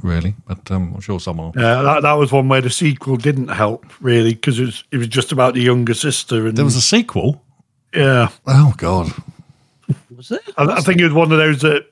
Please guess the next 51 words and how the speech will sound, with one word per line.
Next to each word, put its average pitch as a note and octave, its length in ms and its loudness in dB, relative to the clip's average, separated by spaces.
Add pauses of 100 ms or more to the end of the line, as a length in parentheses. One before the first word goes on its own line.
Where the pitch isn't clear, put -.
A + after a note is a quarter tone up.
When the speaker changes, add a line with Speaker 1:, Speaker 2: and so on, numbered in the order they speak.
Speaker 2:
it D3+ 120 -2
didn't D3 220 -4
make C#3+ 260 -2
it C#3+ 40 -18
to C#3 80 -14
cinemas. D#3+ 560 -2
I, C#3 100 0 (260)
I - 40 -4
think B2+ 220 -2
I C#3+ 200 4
only A#2+ 240 0
found B2 300 0
it B2 60 0
on B2 140 0
Netflix. - 680 -6 (240)
Speaker 1:
Oh, G#2+ 180 2
dear. B2 260 0
Well, B2 140 2
that A#2 60 4
was G2+ 120 -2
a A#2+ 60 -4
good B2+ 160 2
one, E2+ 160 -2
then. F#2+ 200 -4 (360)
<laughs> - 840 -6 (1120)
Oh, D#3 320 8
dear. F2 260 -2 (440)
Yeah, F3+ 240 2
so, D3+ 340 2
um, D3 360 2
yeah, E3 160 2
The B2 100 0
Ring, C3+ 240 2 (140)
the - 80 -4
first C3 280 2
one, G2 180 -2 (280)
uh, A2+ 300 2
Speaker 2:
Yeah. A2+ 140 -2
Speaker 1:
the G2+ 40 0
Japanese A#2 320 0
Speaker 2:
They A#2 120 4
Speaker 1:
version. F#2 400 -4 (320)
Speaker 2:
Some E3+ 200 0
of E3+ 60 4
the E3 80 4
imagery C#3+ 420 2
in B2 80 0
it, B2 180 -4
absolutely C3+ 800 -4
terrifying. A#2+ 640 0
It's, G#2 120 -8